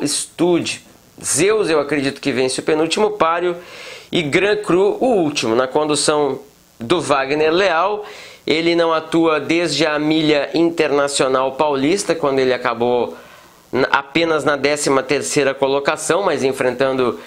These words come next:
Gibraltar Point, Ouro da Serra, entre outros. Antes disso, ele tinha um quarto lugar num grupo três pra Olympic Gulliver e Gibraltar Point.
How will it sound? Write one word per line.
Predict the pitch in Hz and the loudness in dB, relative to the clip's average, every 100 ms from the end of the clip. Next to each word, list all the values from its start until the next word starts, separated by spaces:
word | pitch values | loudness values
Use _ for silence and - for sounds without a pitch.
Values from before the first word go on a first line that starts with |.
| - | -14
Gibraltar | 113 156 147 131 139 120 | -4 0 0 0 -2 -2
Point, | 120 139 180 175 - - 127 - | 0 0 2 -2 -2 0 0 0
Ouro | 147 170 151 | 0 0 2
da | 127 113 | 0 -2
Serra, | - 131 147 170 143 | -2 0 0 0 -2
entre | 123 123 107 | -2 -2 0
outros. | 113 160 165 151 123 | 2 2 0 -2 0
Antes | 143 139 120 | 0 -2 -4
disso, | 131 143 | -2 -2
ele | 120 | 0
tinha | 151 | 0
um | 143 | 2
quarto | 147 147 147 | 0 0 0
lugar | 139 127 135 | 0 2 0
num | 131 | 0
grupo | 131 143 131 | 2 0 0
três | 127 131 131 - - - - - - | 0 0 0 -6 -14 -20 -20 -20 -6
pra | - 170 | -2 0
Olympic | 170 165 165 165 135 | 0 0 -2 -2 -2
Gulliver | 139 147 139 131 - - - | 0 2 0 -2 -4 -8 -2
e | 226 196 | 0 2
Gibraltar | 165 151 143 139 | 2 0 0 -2
Point. | 143 160 156 185 214 - | -2 0 0 -2 -4 -8